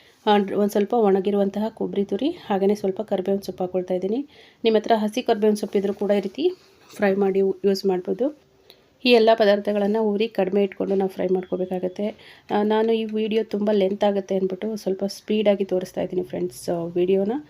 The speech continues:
ಸ್ವಲ್ಪ ಸ್ಪೀಡಲ್ಲಿ ಇಟ್ಕೊಂಡು ತೋರಿಸ್ತಾ ಇದ್ದೀನಿ. ನೋಡಿ, ಈ ರೀತಿ ಕಲರೆಲ್ಲ ಚೇಂಜ್ ಆಗಬೇಕು. ನಾನೊಂದು, ಮ್, ಗಡ್ಡೆ ಬೆಳ್ಳುಳ್ಳಿನ ಸ್-, ಹೀಗೆ ಜಜ್ಜಿಬಿಟ್ಟು ಹಾಕ್ಕೊಂಡು ಅದನ್ನು ಕೂಡ ಸ್ವಲ್ಪ ಫ್ರೈ ಮಾಡಿ ಹಾಕ್ಕೊಂಡಿದ್ದೀನಿ. ಬೇಕಿದ್ರೆ ಬೆಳ್ಳುಳ್ಳಿ ಹಾಕ್ಕೊಳ್ಳಿ, ಇಲ್ಲಾಂದರೆ ಸ್ಕಿಪ್ ಮಾಡ್ಕೊಳ್ಳಿ. ಹಾಗೆಯೇ ಒಂದು ಎರಡರಿಂದ ಮೂರು ಟೇಬಲ್ ಸ್ಪೂನ್ ಆಗೋಷ್ಟು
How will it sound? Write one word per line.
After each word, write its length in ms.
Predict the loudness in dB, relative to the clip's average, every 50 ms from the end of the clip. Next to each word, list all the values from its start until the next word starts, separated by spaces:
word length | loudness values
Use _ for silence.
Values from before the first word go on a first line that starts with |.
| _ _ _ _ _ -12
ಸ್ವಲ್ಪ 260 | -6 -6 -2 0 0
ಸ್ಪೀಡಲ್ಲಿ 460 | -2 -2 -2 -2 0 2 2 2 2
ಇಟ್ಕೊಂಡು 340 | 0 -2 -2 -4 -2 -2 -2
ತೋರಿಸ್ತಾ 380 | -2 -4 -4 -4 -6 -6 -6 -6
ಇದ್ದೀನಿ. 320 | -4 -4 -4 -4 -6 -6 -10 _ _ _ _ _ _ 0
ನೋಡಿ, 140 | 2 2 2
ಈ 40 | 2
ರೀತಿ 220 | -2 -2 -4 -6
ಕಲರೆಲ್ಲ 420 | -6 -2 0 0 2 2 0 -2 -2
ಚೇಂಜ್ 280 | -2 -2 -2 0 0
ಆಗಬೇಕು. 380 | -2 -2 -4 -6 -4 -4 -2 -2
ನಾನೊಂದು, 440 | 0 0 0 0 0 0 0 -2 -4 -6 -8 -14 -20 _ _ _ -8
ಮ್, 200 | -6 -4 -4 -6 -6 _ _ _ _ _ _ _ _ _ _ _ _ _ _ -2
ಗಡ್ಡೆ 220 | -2 0 2 2
ಬೆಳ್ಳುಳ್ಳಿನ 440 | 2 2 2 2 2 2 2 2 2 0
ಸ್-, 220 | -2 -6 -12 -20 -20 -20 -20 -10 -6 -4
ಹೀಗೆ 440 | -4 -4 -4 -6 -8 -8 -12 -16 -6
ಜಜ್ಜಿಬಿಟ್ಟು 440 | -2 -2 -2 -2 -2 -4 -4 -2 -2
ಹಾಕ್ಕೊಂಡು 380 | -4 -4 -4 -4 -2 -2 -2 -2
ಅದನ್ನು 300 | -2 -2 -2 -2 -4 -4
ಕೂಡ 160 | -4 -4 -4
ಸ್ವಲ್ಪ 280 | -4 -4 -6 -8 -8
ಫ್ರೈ 180 | -6 -4 -4 -2
ಮಾಡಿ 240 | -2 -2 -2 -2 -4
ಹಾಕ್ಕೊಂಡಿದ್ದೀನಿ. 580 | -6 -6 -4 -2 -2 -2 -2 -4 -4 -6 -6 -8 -12 -20 -20 -20 -14 -2 2
ಬೇಕಿದ್ರೆ 380 | 2 2 2 2 0 -2 -2 -2
ಬೆಳ್ಳುಳ್ಳಿ 360 | 0 0 0 0 0 0 0
ಹಾಕ್ಕೊಳ್ಳಿ, 280 | -2 -2 -2 -2 0
ಇಲ್ಲಾಂದರೆ 240 | 0 2 2 0 -2
ಸ್ಕಿಪ್ 300 | -4 -4 -4 -6 -4 -4
ಮಾಡ್ಕೊಳ್ಳಿ. 420 | -4 -4 -4 -4 -4 -4 -4 -4 -8 -14 -20 -20 _ _ -2
ಹಾಗೆಯೇ 280 | -2 0 0 0 -2
ಒಂದು 200 | -2 -2 0 2
ಎರಡರಿಂದ 460 | 4 4 4 4 4 4 2 2 2 0
ಮೂರು 220 | 0 0 0 0
ಟೇಬಲ್ 240 | 0 0 0 0 -2
ಸ್ಪೂನ್ 220 | -4 -2 -2 -2
ಆಗೋಷ್ಟು 520 | -2 -2 -2 -4 -6 -6 _ -6 -6 -6